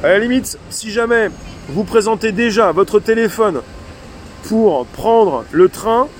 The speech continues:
autant vous faire tatouer un Q R code ici. Ça marche, hein, le tatouage de Q R code.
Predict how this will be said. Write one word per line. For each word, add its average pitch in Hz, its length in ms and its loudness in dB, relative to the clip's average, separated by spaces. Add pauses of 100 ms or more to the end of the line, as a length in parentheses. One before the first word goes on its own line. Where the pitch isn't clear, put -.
(240)
autant 208 420 2
vous 175 140 -2
faire 208 160 -2
tatouer 208 320 0
un 196 60 0
Q - 180 -2
R 160 100 -2
code 185 220 2
ici. 214 340 -10 (2000)
Ça - 140 -8
marche, 254 260 -2
hein, 190 160 -4
le 170 60 -6
tatouage 170 320 0
de 165 80 0
Q 185 160 0
R - 80 -4
code. 156 220 -2